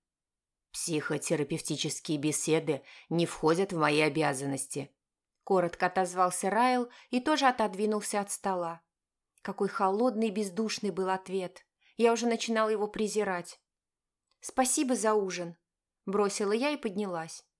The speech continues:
«Более не задерживаю вас». А потом вышла из-за стола,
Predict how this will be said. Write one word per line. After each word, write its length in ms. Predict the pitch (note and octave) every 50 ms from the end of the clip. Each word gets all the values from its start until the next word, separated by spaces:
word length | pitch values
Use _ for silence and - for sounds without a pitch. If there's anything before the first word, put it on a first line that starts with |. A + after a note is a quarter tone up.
| _ _ _ _ _ _ _ _ _ -
«Более 340 | A#3+ A#3+ D4 D4 C4+ C4+ C4
не 120 | B3+ B3+
задерживаю 680 | A#3+ C4 A#3+ - C4+ C#4 A#3 F#3 F#3+ G3 F3+ F3+ F3
вас». 340 | E3 F3 E3+ E3+ - - - _ _ _ _ _ _ _ _ _ _ _ _ _ _ _
А 120 | - A3 A3
потом 400 | B3 B3 B3 B3 E4 E4+ D4+ B3
вышла 340 | B3+ C4 B3 - B3 A#3+
из-за 220 | B3 A#3 G3+ G#3 A#3
стола, 600 | - - - A#3 A3 G#3+ G#3 G3 F#3 F3+ F#3 F3+